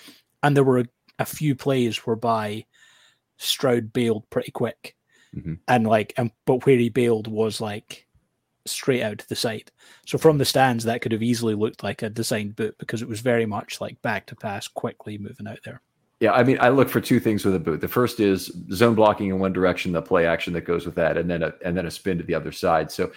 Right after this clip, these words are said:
Speaker 2: there, there were three of those specifically.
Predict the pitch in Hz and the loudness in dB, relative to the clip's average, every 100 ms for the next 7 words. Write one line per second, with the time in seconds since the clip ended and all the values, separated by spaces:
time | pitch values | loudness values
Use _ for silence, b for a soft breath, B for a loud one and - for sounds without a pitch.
0 | B B 127 131 131 135 - - 165 202 | B B 2 4 4 4 2 -4 -2 0
1 | 165 120 113 107 - - 92 95 85 82 | 0 2 2 2 0 -6 -6 -6 -6 -6
2 | 82 76 | -6 -6